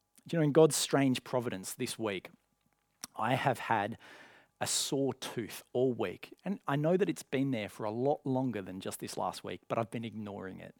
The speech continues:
Now it's risen to the point where I can ignore it no longer <laughs> and the pain is, is real. But I've been putting off doing anything about it. I've been putting off seeing the doctor, seeing the, the dentist, because I know, uh, that it's gonna hurt me.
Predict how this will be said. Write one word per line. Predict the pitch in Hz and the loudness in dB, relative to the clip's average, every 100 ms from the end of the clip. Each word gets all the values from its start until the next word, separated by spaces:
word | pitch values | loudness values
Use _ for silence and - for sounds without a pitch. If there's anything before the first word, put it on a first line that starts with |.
| _ - - - - _ - | _ -20 -20 -20 -20 _ -8
Now | 120 139 | -4 -4
it's | 120 | -4
risen | 139 147 143 139 | -2 0 0 -2
to | |
the | - | -6
point | - 139 151 | -4 -4 -2
where | 120 | -2
I | |
can | - 120 | -2 -4
ignore | 117 123 127 | -2 -4 -4
it | 151 | -4
no | 120 113 | -4 -2
longer | 117 135 | 0 -2
<laughs> | - | -2
and | 139 | -2
the | 123 | -2
pain | - - 123 127 | -2 -2 -2 -2
is, | 117 113 - - | -6 -8 -12 -12
is | - 107 | -10 -10
real. | 113 135 117 92 120 - - - - _ | -2 2 4 2 -8 -16 -18 -18 -20 _
But | - | -16
I've | - | -2
been | 170 151 | -2 -2
putting | - 226 226 | -2 2 6
off | 156 147 | 4 4
doing | 131 135 117 | 2 2 2
anything | 117 110 107 | -2 -4 -8
about | 92 90 87 | -4 -4 -4
it. | - _ _ _ _ | -8 _ _ _ _
I've | 127 | -2
been | 123 | -2
putting | - 202 | 2 4
off | 190 | 4
seeing | - 143 135 | 4 2 2
the | 110 | 2
doctor, | 98 - 110 101 | -2 -4 -4 -4
seeing | - 120 113 | -2 -2 -2
the, | 104 - | -4 -4
the | 113 | -8
dentist, | 101 98 - 110 - | -4 -6 -6 -14 -10
because | 127 147 | -6 -2
I | 139 | 0
know, | 147 165 190 117 92 - - - - - - _ - | 2 4 4 4 -2 -10 -18 -20 -20 -20 -20 _ -18
uh, | - 135 131 | -12 -10 -4
that | 131 139 | -2 0
it's | - | 0
gonna | 156 127 | 0 0
hurt | 117 143 - | 0 -4 -6
me. | 92 | -10